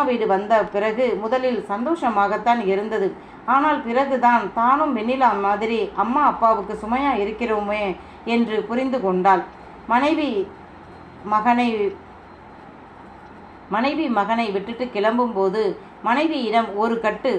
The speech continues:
ஐந்நூறு ரூபாய் தாளை ஆளு கொடுத்தான். அவன் வீட்டில் இருக்கும் போதே வாங்காதவள்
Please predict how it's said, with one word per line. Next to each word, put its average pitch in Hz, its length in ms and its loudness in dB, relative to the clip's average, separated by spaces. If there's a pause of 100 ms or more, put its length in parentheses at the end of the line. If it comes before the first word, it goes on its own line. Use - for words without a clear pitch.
(380)
ஐந்நூறு 262 400 0
ரூபாய் 208 400 0
தாளை 202 320 4 (140)
ஆளு 226 260 4
கொடுத்தான். 190 480 2 (400)
அவன் 214 260 0
வீட்டில் 247 360 -4
இருக்கும் 220 420 -4
போதே 220 280 2
வாங்காதவள் 208 680 2